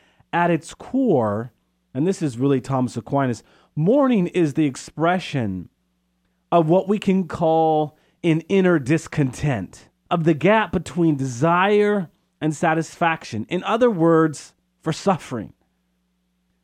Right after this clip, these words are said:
So, uh, Saint Augustine says here, "Our true consolation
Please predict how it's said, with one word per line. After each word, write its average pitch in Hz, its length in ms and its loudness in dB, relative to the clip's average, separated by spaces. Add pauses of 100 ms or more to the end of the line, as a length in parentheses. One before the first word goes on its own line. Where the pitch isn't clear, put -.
(120)
So, 147 400 0 (320)
uh, 135 220 -2
Saint 170 220 2
Augustine 165 480 2
says 151 280 -2
here, 156 160 2
"Our 165 200 2
true 254 440 0
consolation 110 960 -6